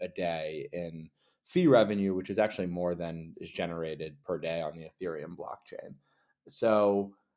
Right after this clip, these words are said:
I think that that is sort of one place that I would start. My suspicion is that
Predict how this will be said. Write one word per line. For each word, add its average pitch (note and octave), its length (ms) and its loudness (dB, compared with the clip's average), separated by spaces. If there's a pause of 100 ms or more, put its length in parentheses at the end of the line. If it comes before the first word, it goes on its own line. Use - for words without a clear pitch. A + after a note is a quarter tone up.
(260)
I A2+ 80 4
think D3 220 2
that G#2+ 240 -4
that A2 460 4
is G2+ 420 2
sort A2+ 220 4
of G2 120 2
one G#2 180 4
place G#2 220 2
that F#2+ 100 0
I F#2+ 80 4
would F2+ 140 0
start. F2+ 580 4 (920)
My C3 280 4
suspicion A#2+ 960 -2
is F#2 260 -4
that F#2 520 0